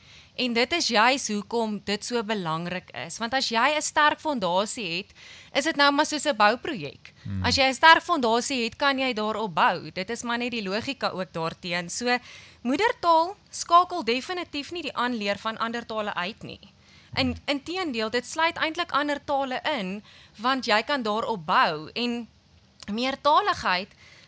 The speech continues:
Speaker 1: is tot voordeel van ons kinders se toekoms. En dit is dan ook waar 'n kind wat meertalig is,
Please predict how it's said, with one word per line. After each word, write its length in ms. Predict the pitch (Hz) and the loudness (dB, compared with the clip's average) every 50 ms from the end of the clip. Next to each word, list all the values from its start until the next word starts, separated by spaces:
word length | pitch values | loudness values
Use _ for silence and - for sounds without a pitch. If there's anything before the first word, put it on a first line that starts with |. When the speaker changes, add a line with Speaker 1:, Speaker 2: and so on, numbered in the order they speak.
| - _ - | -14 _ -2
Speaker 1:
is 200 | 262 277 - - - - | -2 -2 -2 -4 -8 -6
tot 160 | - 302 294 | -6 -6 -6
voordeel 480 | - - - 320 349 370 381 339 330 311 | -6 -8 -6 -4 -2 -2 -2 -2 -4 -4
van 160 | - 311 294 | -2 -4 -4
ons 160 | 285 294 - | -4 -6 -8
kinders 280 | - 320 311 311 311 294 | -8 -8 -6 -6 -6 -6
se 100 | 302 302 - | -8 -10 -10
toekoms. 680 | - 359 415 - 226 185 139 135 - - - - - - _ - - - - _ - | -10 -10 -10 -8 -10 -10 -10 -12 -14 -16 -16 -16 -18 -18 _ -20 -20 -20 -20 _ -6
En 240 | - 294 294 285 - - - 202 | -4 -2 -2 -4 -6 -8 -14 -6
dit 360 | - 269 294 294 - - - - | -2 -2 -2 -2 -4 -6 -6 -6
is 120 | 311 - | -4 -2
dan 220 | - 302 311 302 - | 0 0 0 -2 -4
ook 260 | - 320 339 330 330 - - - - - - _ - _ _ _ | -6 -4 -2 -2 -2 -4 -10 -20 -20 -20 -20 _ -20 _ _ _
waar 360 | - 196 196 233 247 262 - | -16 -8 -4 -2 0 0 -2
'n 120 | 254 262 - | -2 -4 -4
kind 280 | - 349 349 339 294 | -4 -4 -4 -4 -2
wat 160 | - 285 285 226 | -2 -2 -2 0
meertalig 800 | 220 226 233 247 - - - 269 254 262 269 262 269 254 - - | -2 -2 -2 -2 -4 -2 -2 -2 0 0 0 0 -2 -4 -6 -8
is, 440 | - 185 170 175 - - - - | -12 -10 -10 -10 -10 -12 -12 -14